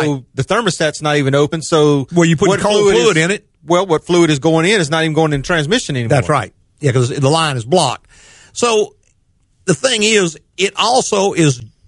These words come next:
Speaker 1: stirring up a bunch of debris and stuff that's in the pan, which is sucking through the filter. And I've heard them say, "Well, this will back flush the filter." Now, wait a minute. The car is running when this is being done.
Speaker 2: Right.
Speaker 1: They're using the pump on the transmission to power the machine.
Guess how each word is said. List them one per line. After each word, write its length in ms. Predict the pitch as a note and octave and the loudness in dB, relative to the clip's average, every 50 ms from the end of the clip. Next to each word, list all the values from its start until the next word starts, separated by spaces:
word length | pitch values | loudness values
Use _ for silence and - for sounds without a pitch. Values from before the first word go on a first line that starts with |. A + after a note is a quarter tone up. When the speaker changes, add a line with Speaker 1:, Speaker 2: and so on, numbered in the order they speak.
| _ - | _ -4
Speaker 1:
stirring 500 | - - - - A3+ A#3 A3+ G#3 F#3+ F3 | -4 -4 -2 0 -2 0 0 0 0 0
up 180 | F3+ F#3+ F3+ D3+ | 0 -2 -2 -4
a 60 | C#3+ | -2
bunch 260 | C#3 E3 E3+ D#3 - | -2 0 0 -2 -4
of 80 | C3+ C3 | -4 -4
debris 380 | C#3 B2+ B2 E3 F#3+ G3 F#3 | -4 0 2 2 2 2 2
and 100 | D#3+ C3 | 0 -2
stuff 220 | - - E3+ D#3 - | -2 0 -2 -2 -2
that's 180 | C3+ - - | -4 -4 -2
in 120 | G3 G3+ E3+ | -2 -2 -2
the 60 | C3+ | -2
pan, 320 | - D#3 D3 C#3+ C#3+ D3+ | 0 0 0 0 0 2
which 160 | D#3+ D3+ - | 2 2 2
is 120 | - C#3 - | 0 -2 0
sucking 340 | - G3+ F3+ - - D3+ - | 0 -4 -4 -2 -4 -4 0
through 180 | - F3+ D#3 | 2 2 2
the 60 | B2+ | 2
filter. 420 | - - G#3 G3 E3 - - - - _ _ _ _ _ _ _ _ _ _ _ _ _ _ _ | 2 0 0 0 0 -4 -8 -16 -20 _ _ _ _ _ _ _ _ _ _ _ _ _ _ _
And 320 | F#3 G3+ G3 F#3 F#3 F#3+ - - _ _ | -2 -2 0 -2 -2 -6 -8 -16 _ _
I've 160 | F3 F#3 F3+ | -4 -2 -2
heard 160 | F3+ A3 A3 | 0 0 0
them 120 | G3+ F#3+ D3+ | 0 -2 -2
say, 200 | - G#3+ G3 F#3 | 0 0 2 4
"Well, 240 | E3+ F#3 F3+ E3+ D#3+ | 4 4 2 2 2
this 220 | E3+ G#3+ - - | 2 0 2 2
will 140 | D3+ B2+ A2+ | -2 -2 -2
back 320 | A#2+ A#2+ D#3 E3+ D#3+ - | -4 -4 -4 -4 -6 -8
flush 340 | _ - E3 D#3 D3 - - | _ 0 2 2 2 0 -2
the 80 | C3+ B2+ | -8 -2
filter." 420 | - F#3+ F#3+ E3+ C#3 - G#2+ A2+ - | 0 0 0 0 -2 -6 -10 -14 -10
Now, 140 | C#3 F#3 A#3+ | -8 -4 -2
wait 180 | B3+ B3 G#3 C#3 | 0 0 0 -2
a 40 | A2 | -4
minute. 240 | G#2 F#2 F#2 - _ | -6 -8 -12 -16 _
The 180 | _ E3+ D3+ E3+ | _ -6 -6 -6
car 380 | - - - B3+ C4+ C4 B3+ A#3+ | -4 -2 0 2 2 2 2 2
is 200 | F3 E3 C3 C3+ | 0 0 2 4
running 420 | D#3 E3+ E3+ D#3 C#3 C3 B2 B2+ | 4 4 4 2 0 -2 -2 0
when 120 | B2+ C3+ | 2 2
this 140 | C#3 B2+ - | 2 2 0
is 80 | A#2+ G#2+ | -4 -2
being 280 | A2+ B2+ A#2 A2+ A#2 | 0 0 0 2 0
done. 260 | B2 A#2 G2+ E2+ E2+ D#2+ | 0 0 -2 -2 -8 -8
Speaker 2:
Right. 140 | G2+ G#2 A2 | -4 -2 0
Speaker 1:
They're 80 | F3+ | 2
using 300 | F#3 G3+ B3 B3+ G#3 F#3 | 2 2 2 0 0 -2
the 80 | G3+ E3+ | -4 -2
pump 280 | - - A3 G#3 - F#3+ | 0 0 -2 0 0 -2
on 100 | E3+ C#3+ | -4 -2
the 40 | |
transmission 560 | - F3+ E3+ D3+ C#3 D3+ F3+ D#3 - C#3 C3 A2 | -2 -2 0 0 2 2 0 0 -2 -4 -8 -10
to 80 | - | -8
power 280 | - - D3 C#3+ B2+ A#2+ | -6 -4 -4 -4 -4 -6
the 60 | A2+ | -6
machine. 480 | G#2+ G2+ - - E3 B2 G2 E2 D#2 | -8 -8 -6 -4 -4 -4 -6 -8 -14